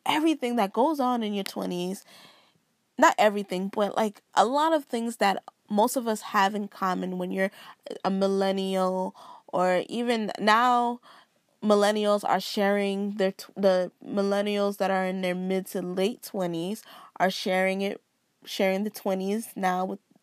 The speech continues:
some Generation Z people. So we will be talking about things that all of us have to deal with when coming into adulthood as real adults.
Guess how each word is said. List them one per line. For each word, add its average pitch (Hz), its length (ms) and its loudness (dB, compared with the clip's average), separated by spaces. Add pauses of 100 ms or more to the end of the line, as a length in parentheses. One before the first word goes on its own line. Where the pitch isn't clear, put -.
some 202 360 0
Generation 202 680 -4
Z 190 220 -6
people. 208 580 -8 (1120)
So 214 220 2
we 240 160 0
will 285 160 -2
be 262 120 -2
talking 233 400 0
about 190 480 0 (1300)
things 262 320 0
that 190 300 0
all 269 220 4
of 285 60 -6
us 269 160 -2
have 208 260 -4
to 214 60 -6
deal 190 300 -4
with 175 340 -6 (480)
when 190 140 -6
coming 220 580 -2
into 220 560 -2
adulthood 196 920 -8 (280)
as 190 220 -8
real 185 360 0
adults. - 680 -6